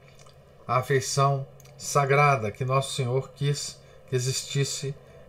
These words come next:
entre nós." Carta de setembro de mil seiscentos e dezenove. Antes de tudo, fecha aspas, né? Antes de tudo, apressou-se em recomendar a paz na humildade, na simplicidade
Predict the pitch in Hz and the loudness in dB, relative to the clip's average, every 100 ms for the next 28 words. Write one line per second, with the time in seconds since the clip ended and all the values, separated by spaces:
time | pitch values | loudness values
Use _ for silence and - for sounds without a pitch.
0 | - 127 123 127 113 113 110 101 - - | -4 -2 0 0 2 2 2 0 -4 -14
1 | - - - - - - - - - - | -18 -20 -20 -20 -20 -20 -20 -18 -18 -18
2 | - - 131 143 - 147 135 - 160 139 | -16 2 4 4 4 2 2 2 2 2
3 | - 170 175 165 147 147 156 156 139 - | 4 6 6 6 2 2 2 2 -2 -2
4 | 139 - 113 104 123 98 92 87 101 - | -2 -4 -6 -2 0 0 0 -4 -6 -10
5 | - - - - - - - - - - | -14 -16 -16 -16 -16 -16 -16 -16 -16 -16
6 | - - 165 170 170 180 175 220 220 196 | -16 0 4 4 4 4 6 6 6 4
7 | - 151 - 127 123 - 113 147 165 - | 4 2 6 6 4 2 0 2 0 -2
8 | - - - - 156 160 165 175 170 196 | -16 -18 -16 2 6 8 8 6 8 8
9 | 208 190 160 156 180 180 180 185 180 - | 6 6 2 4 4 4 4 4 2 -2
10 | 160 170 165 160 160 127 143 135 131 - | 2 4 4 2 2 4 4 4 0 0
11 | 156 170 - - - - - - - 156 | 0 0 -2 -12 -16 -20 -20 -10 0 2
12 | 165 170 165 165 127 127 101 - - - | 2 2 4 4 4 4 2 -8 -16 -20
13 | - - - - - 151 175 - 190 180 | -20 -20 -20 -14 2 4 4 2 0 0
14 | - 156 156 - 104 107 107 87 | -2 -4 -4 -4 -4 -2 -2 -6